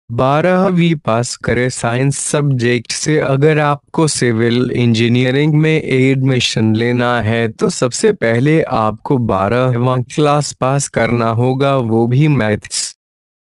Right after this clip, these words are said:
फिजिक्स और केमिस्ट्री सब्जेक्ट के साथ।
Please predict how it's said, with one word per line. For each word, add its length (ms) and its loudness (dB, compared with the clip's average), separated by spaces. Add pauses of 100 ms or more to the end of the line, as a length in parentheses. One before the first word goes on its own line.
फिजिक्स 640 0
और 360 2
केमिस्ट्री 840 0
सब्जेक्ट 720 -2 (100)
के 120 2
साथ। 380 0